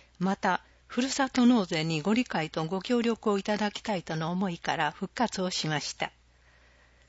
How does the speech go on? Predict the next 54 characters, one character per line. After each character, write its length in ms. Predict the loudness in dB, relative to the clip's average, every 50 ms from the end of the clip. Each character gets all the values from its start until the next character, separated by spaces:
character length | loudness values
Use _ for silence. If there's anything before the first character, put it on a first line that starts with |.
| _ _ _
こ 100 | -4 0
れ 140 | 2 2 4
は、 200 | 4 2 2 0 -4 -12 -20 -20 _ _ -8
市 180 | -4 4 8 8
の 220 | 8 8 8 4
人 240 | 4 6 6 6 6
口 260 | 4 2 0 0 2
減 220 | 4 4 4 4 4
少 180 | 2 0 -2
対 220 | -2 -2 -2 -2 -2
策 280 | -2 -4 -4 -6 -6 _
と 120 | -4 -4
し 100 | -4 -4
て 180 | -2 -2 -4 -2
考 300 | -2 0 2 2 4 4 2
え 40 | 2
ら 120 | 0 0
れ 140 | 0 0 0
る 80 | -2 -4
こ 160 | -6 -8 -8
と 280 | -4 -4 -2 0 0 -2
を、 80 | -4 -8 -18 -20 -20 -16 -8
職 380 | -4 -2 -2 -2 -2 0 2
員 160 | 2 2 2 0
か 140 | -2 -4
ら 100 | -2 -2
意 100 | -2 -2
見 280 | -2 0 0 0 0 -2
を 40 | -2
募 140 | -4 -4 -6
集 240 | -4 -4 -4 -2 -2
し 100 | -4 -2
た 120 | 0 2
も 160 | 2 2 2
の 160 | 2 2 2 0
の 160 | 0 0 0
う 60 | -2
ち 120 | -2 0 2
の 120 | 2 2
一 260 | 0 -2 -4 -4 -4
つ 140 | -4 -6 -8
で 160 | -6 -6 -6
す。 240 | -6 -8 -10 -12 -16 _ -20 -20 _ _ _ _ _ _ _ _ _ _ _ -20 -20 _ _ _
職 340 | -8 -2 0 0 0 2 4
員 160 | 6 6 6
か 160 | 4 2 -2 -2
ら 140 | -2 -2
の 120 | -4 -4 -4
提 320 | -2 2 2 4 4 4
案 180 | 2 2 2 2
を 60 | 0
は 200 | -2 -6 -8 -6
じ 140 | -4 -2 -2
め、 200 | -2 -4 -6